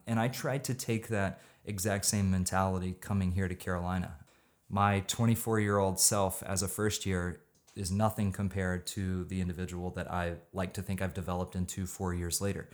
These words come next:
And taking those experiences from baseball and applying them here, you know, you have to take advantage of every opportunity that you're given. There's a quote on my locker. It says something to the effect of,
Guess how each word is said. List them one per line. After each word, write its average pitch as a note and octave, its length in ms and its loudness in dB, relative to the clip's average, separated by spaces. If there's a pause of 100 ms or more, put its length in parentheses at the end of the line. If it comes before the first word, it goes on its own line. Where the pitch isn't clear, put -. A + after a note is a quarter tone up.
(520)
And B2 260 0 (340)
taking E3 360 4
those C3+ 180 4
experiences B2+ 560 0
from A2+ 140 -2
baseball G#2+ 340 0
and F#2+ 80 2
applying G#2+ 440 -2
them F#2 140 2
here, G2+ 380 0 (580)
you B2 80 -4
know, G2+ 140 -4 (180)
you C3 140 2
have C3+ 120 4
to C#3+ 60 2
take C3 200 2
advantage A#2+ 340 4
of G#2 100 0
every G#2 220 4
opportunity G#2+ 540 2
that G2+ 120 -4
you're F#2 120 -2
given. G#2 380 0
There's G#2 200 0
a F#2+ 40 -2
quote - 440 0
on F#2+ 80 4
my F2 160 2
locker. F2 500 0 (640)
It - 80 -6
says G#2 160 6
something A2 320 4
to G#2+ 120 -2
the G2 120 2
effect F#2 400 -2
of, F2 260 -2